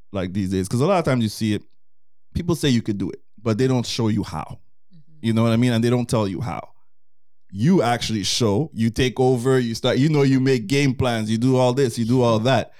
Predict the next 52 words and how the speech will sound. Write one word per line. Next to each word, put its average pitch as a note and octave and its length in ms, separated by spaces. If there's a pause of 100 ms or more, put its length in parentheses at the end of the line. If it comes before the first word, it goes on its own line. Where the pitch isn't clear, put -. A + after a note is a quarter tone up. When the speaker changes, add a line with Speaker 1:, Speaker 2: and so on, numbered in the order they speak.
(140)
Speaker 1:
It C3+ 80
may F#3 180
not C#4+ 180
always A3 260
be D3 100
followed D#3+ 300
by A2 160
me G2+ 120
because, G2+ 480 (300)
let's A2 220
face A#2 260
it, G2+ 100
I'm A#2 180
stubborn. A2 440
I'm, G2+ 320
I'm, C#3 260
I'm A#2+ 240
stubborn, B2+ 500 (460)
Speaker 2:
<laughs> - 460
Speaker 1:
you A2 160
know, A2+ 160
which A#2+ 160
is G#2 60
gonna C3 200
lead C3+ 240
to D3 80
my A#2 140
next B2 260
qu-, G#2+ 180
my A#2 140
next A#2 380 (100)
round A2+ 340
of G2+ 120
questions. A2 480 (420)
But, G#2 260 (160)
you A2 120
know, G#2+ 180
at G#2 140
the A2+ 100
end A#2+ 140
of A#2 80
the A2 80
day, A2+ 260
though, F2+ 320
like, F2+ 340
I B2+ 180
have A#2+ 160
to F#2 80
say F#2+ 260
that, F#2 320
you G#2 100
know, F#2 300